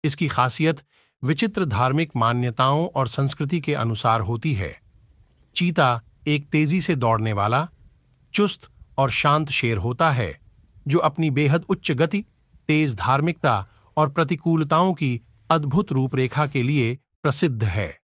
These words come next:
चीता, जिसे भारतीय जंगलों में चीतल भी कहते हैं, एक शानदार जानवर है।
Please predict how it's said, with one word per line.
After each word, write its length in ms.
चीता, 420
जिसे 240
भारतीय 440
जंगलों 400
में 240
चीतल 360
भी 160
कहते 360
हैं, 280
एक 140
शानदार 560
जानवर 380
है। 280